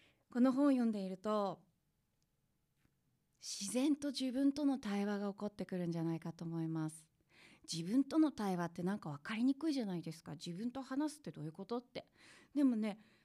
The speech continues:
この本を読んでるとそれが自然に起こってくるんじゃないかなと思うんです。で、このね、さ-、後ろの方には、あの、自分の人生に丸をつけられますかって書いてあります。自分の在り方ってどうなんだろうって、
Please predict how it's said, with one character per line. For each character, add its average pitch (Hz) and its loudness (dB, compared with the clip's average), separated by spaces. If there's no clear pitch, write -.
こ 269 -2
の 277 6
本 285 2
を - 4
読 262 2
ん 240 0
で 220 -4
る 175 -8
と 185 -10
そ 240 -8
れ 247 -4
が 254 -4
自 240 -4
然 277 6
に 285 6
起 277 2
こ 285 -6
っ 294 -4
て 285 -6
く 247 -6
る 233 -2
ん 226 0
じ 214 -4
ゃ 214 -2
な 214 -2
い 220 -4
か 220 -8
な 226 0
と 202 -10
思 175 -4
う 170 -2
ん 160 -4
で 160 -10
す。 - -12
で、 214 -4
こ 226 -6
の 233 -2
ね、 247 0
さ-、 262 -6
後 233 -6
ろ - -2
の 240 -2
方 247 -2
に 190 -4
は、 190 -4
あ 202 -8
の、 190 -8
自 185 -8
分 226 0
の 254 2
人 269 2
生 277 -2
に 180 -2
丸 180 0
を 254 -2
つ - -10
け 269 -2
ら 262 -2
れ 262 0
ま 262 2
す - -8
か 180 -6
っ 180 -8
て 180 -14
書 170 -6
い 165 -6
て 165 -10
あ 156 -6
り 156 -10
ま 147 -6
す。 - -18
自 175 -6
分 196 0
の 190 0
在 190 0
り 196 -4
方 208 -8
っ 208 -6
て - -16
ど 226 0
う 269 6
な 269 6
ん 214 2
だ 190 -2
ろ 165 -2
う - -
っ - -20
て、 - -6